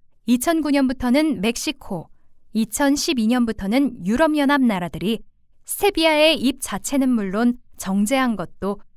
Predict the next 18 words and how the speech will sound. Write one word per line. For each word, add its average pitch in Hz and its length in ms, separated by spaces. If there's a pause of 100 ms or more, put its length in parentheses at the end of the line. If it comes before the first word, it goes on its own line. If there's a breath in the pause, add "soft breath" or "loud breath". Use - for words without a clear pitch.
(180)
인체에 208 500
무해하다고 269 720
발표한 208 640
이후부터이다. 233 880 (1600)
그에 294 180
따라 311 300
코카콜라사는 311 960 (160)
이천구 262 540
년부터 240 720
자체적으로 294 640
생산한 294 560
스테비아 285 540
정제를 202 560 (400)
트루비아라는 320 840
이름으로 196 480 (280)
다이어트용 285 680
콜라에 269 400
첨가하여 202 760